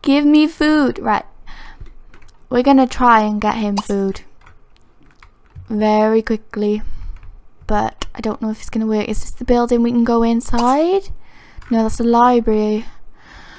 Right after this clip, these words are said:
Hmm, we need to get him food. Student Union.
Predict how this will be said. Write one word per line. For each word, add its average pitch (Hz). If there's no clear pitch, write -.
Hmm, 254
we 247
need 233
to -
get 226
him 220
food. 233
Student 240
Union. 208